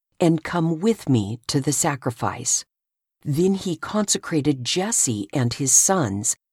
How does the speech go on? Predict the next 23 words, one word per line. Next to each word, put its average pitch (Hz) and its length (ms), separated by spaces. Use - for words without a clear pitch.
and 165 200
invited 180 680
them 113 220
to 139 140
the 147 120
sacrifice. 127 920
When 170 160
they 170 140
arrived, 151 680
Samuel 165 540
saw 143 360
Eliab 170 720
and 139 160
said, 123 460
"Certainly 131 880
the 123 140
Lord's 139 580
anointed 180 760
one 110 320
is - 360
here 127 240
before 127 480
him." 117 420